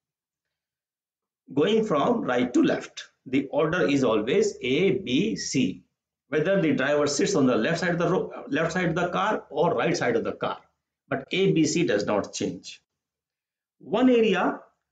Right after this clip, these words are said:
which is not standardized yet is the location of the turning signal lever.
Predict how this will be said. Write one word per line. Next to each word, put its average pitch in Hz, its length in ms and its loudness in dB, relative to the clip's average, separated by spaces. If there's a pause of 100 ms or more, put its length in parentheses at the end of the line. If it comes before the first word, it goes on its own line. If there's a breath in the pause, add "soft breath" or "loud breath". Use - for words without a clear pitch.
(200)
which 139 140 0
is 170 140 2
not 185 240 2
standardized 147 720 0
yet 156 420 -2 (440)
is 156 160 0
the 170 120 2
location 160 440 0
of 123 500 0
the 151 160 -2
turning 120 560 0 (840)
signal 139 360 2
lever. 117 440 2